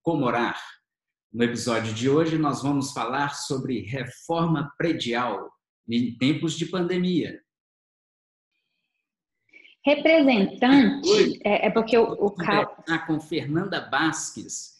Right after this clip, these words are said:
Speaker 1: que é arquiteta urbanista,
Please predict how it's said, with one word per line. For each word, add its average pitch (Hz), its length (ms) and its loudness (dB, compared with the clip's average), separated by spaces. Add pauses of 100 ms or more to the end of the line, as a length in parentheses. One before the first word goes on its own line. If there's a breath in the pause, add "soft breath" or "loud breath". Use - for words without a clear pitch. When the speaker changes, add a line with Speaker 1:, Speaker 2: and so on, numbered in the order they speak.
(300)
Speaker 1:
que 151 80 -4
é 139 80 -2
arquiteta 143 760 -6
urbanista, 131 960 -4